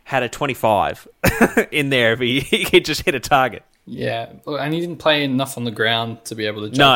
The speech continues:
Speaker 2: it fairly. So I don't, yeah, I don't
Speaker 1: Less
Speaker 2: feel
Speaker 1: than
Speaker 2: like
Speaker 1: half
Speaker 2: it's
Speaker 1: a game.
Speaker 2: It's not a fair comparison. Um, Jack, Jack Sinclair looks pretty good off the back line. I, I'd like to keep him on the watch list. I don't think he's ruled himself out as being on the fringe of a, a top,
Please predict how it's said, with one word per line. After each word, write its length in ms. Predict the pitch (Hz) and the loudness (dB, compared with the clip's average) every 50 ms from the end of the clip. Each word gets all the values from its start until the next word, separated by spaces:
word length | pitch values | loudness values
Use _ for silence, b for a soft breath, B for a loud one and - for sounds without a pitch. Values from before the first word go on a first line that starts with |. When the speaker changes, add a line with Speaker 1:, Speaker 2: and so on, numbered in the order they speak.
| 110 107 | 4 2
Speaker 2:
it 40 | 107 | -2
fairly. 360 | - - 113 113 113 113 113 | -6 -6 -6 -4 -4 -6 -8
So 180 | - - 123 | -8 -8 -6
I 60 | 135 139 | -6 -6
don't, 160 | 135 113 - - | -6 -8 -8 -8
yeah, 200 | 120 113 107 110 | -6 -6 -6 -6
I 20 | |
don't 220 | 117 - 117 120 | -8 -10 -6 -2
Speaker 1:
Less 140 | 139 156 160 - | 2 2 2 2
Speaker 2:
feel 60 | 165 | 2
Speaker 1:
than 80 | 143 | 2
Speaker 2:
like 60 | 131 127 | 4 2
Speaker 1:
half 120 | 120 113 | 2 2
Speaker 2:
it's 60 | - | 0
Speaker 1:
a 40 | 107 | -2
game. 260 | 110 110 104 98 101 - b b b b b b b b b b b | -2 -2 -2 -4 -6 -10 b b b b b b b b b b b
Speaker 2:
It's 100 | - - | -6 -2
not 100 | 175 135 | 0 0
a 40 | - | 0
fair 220 | - - 113 107 | -2 -4 -6 -6
comparison. 760 | - - 127 - 120 117 113 113 - - 123 117 110 113 120 123 - | -6 -8 -14 -14 -12 -10 -10 -10 -10 -8 -8 -8 -10 -10 -14 -14 -10
Um, 480 | 123 120 117 120 120 117 117 117 - - _ _ _ | -10 -8 -8 -8 -8 -8 -8 -10 -12 -14 _ _ _
Jack, 380 | - 208 226 220 - - - - | 2 2 2 2 0 -6 -12 -6
Jack 220 | - 220 247 - | -4 -4 -4 -4
Sinclair 680 | - - 175 180 170 - - 156 139 127 117 113 110 - | -4 -6 -6 -6 -8 -4 0 2 2 2 2 0 -4 -8
looks 220 | - 127 123 - | -12 -14 -12 -12
pretty 220 | - - 139 127 123 | -10 -8 -6 -6 -4
good 180 | - 127 117 | -4 -4 -2
off 140 | 120 120 - | -2 -4 -6
the 80 | - 117 | -8 -6
back 320 | - 107 117 - - - | -4 -4 -4 -4 -6 -8
line. 240 | 123 117 117 113 117 | -8 -6 -6 -6 -8
I, 160 | 123 117 - _ _ _ b b b b b b | -8 -10 -12 _ _ _ b b b b b b
I'd 100 | 131 131 | -2 2
like 200 | 160 180 185 - | 2 2 2 0
to 100 | - 196 | -6 -10
keep 260 | - - 139 131 131 | -8 -8 -10 -8 -6
him 120 | 131 120 | -6 -4
on 100 | 117 110 | -4 -4
the 60 | 113 | -4
watch 260 | 110 107 104 - - - | -4 -4 -4 -6 -8 -10
list. 240 | 120 113 - - | -10 -8 -8 -8
I 60 | 123 123 | -8 -8
don't 180 | 143 151 151 | -8 -8 -8
think 140 | - 160 - | -12 -12 -10
he's 160 | 127 123 120 | -10 -10 -8
ruled 200 | 117 117 117 113 | -8 -8 -8 -8
himself 400 | 113 110 117 - 120 107 - - | -8 -10 -8 -6 -6 -6 -6 -4
out 240 | 110 107 107 - - | -4 -2 -2 -4 -4
as 120 | 113 110 | -8 -12
being 400 | - - 107 107 107 104 107 110 _ _ _ _ _ _ | -10 -8 -6 -6 -6 -8 -12 -16 _ _ _ _ _ _
on 140 | - 117 113 | -10 -8 -8
the 60 | 110 | -8
fringe 340 | - - - 107 107 107 - | -8 -8 -10 -10 -10 -10 -10
of 80 | 110 | -8
a, 160 | 107 104 104 - | -6 -6 -6 -6
a 120 | - 123 | -8 -12
top, 320 | 123 - - 117 - - | -12 -10 -10 -10 -10 -12